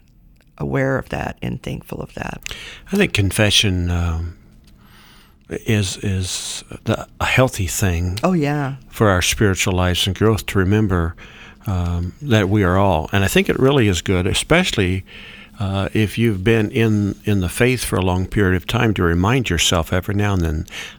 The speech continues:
Speaker 2: that I'm just a sinner saved by grace, just
Speaker 1: Mm-hmm.
Speaker 2: like everybody else.
Speaker 1: Absolutely.
Speaker 2: And that, uh, the only difference between those on the outside and the inside is that I've opened my, opened my heart to Jesus. Uh, but I came from there, wherever
Speaker 1: Right.
Speaker 2: there is. I don't care where they're,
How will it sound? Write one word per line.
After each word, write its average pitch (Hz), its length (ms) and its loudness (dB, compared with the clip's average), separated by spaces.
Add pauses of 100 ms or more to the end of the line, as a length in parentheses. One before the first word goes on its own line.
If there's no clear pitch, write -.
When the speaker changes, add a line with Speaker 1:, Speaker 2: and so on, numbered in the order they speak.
Speaker 2:
that 92 120 2
I'm 98 180 4
just 90 220 -2
a 85 60 -2
sinner 85 320 0
saved 90 260 0
by 85 160 0
grace, 82 320 -2
just 139 200 -2
Speaker 1:
Mm-hmm. 156 80 -2
Speaker 2:
like 85 140 -2
everybody 87 480 -4
else. - 200 -8
Speaker 1:
Absolutely. 143 540 -6 (440)
Speaker 2:
And 87 320 0
that, 82 340 -4
uh, 82 460 0
the 95 140 0
only 95 220 2
difference 95 360 0
between - 380 -2
those 87 220 0
on 90 80 -2
the 87 100 2
outside 92 400 0
and 87 120 -2
the 92 100 2
inside 82 580 0
is 82 180 -4
that 82 220 0
I've 95 220 0
opened 85 420 0
my, 80 160 -2 (180)
opened 101 300 2
my 82 140 0
heart 87 240 -2
to - 100 -6
Jesus. - 520 -6 (540)
Uh, 87 260 0
but 98 160 2
I 98 120 4
came 110 260 2
from 82 200 -4
there, - 300 -6 (120)
wherever 107 280 6
Speaker 1:
Right. 95 80 2
Speaker 2:
there 90 240 4
is. 82 280 0
I 98 40 2
don't 87 140 -2
care 90 180 0
where 82 180 -2
they're, 85 240 -2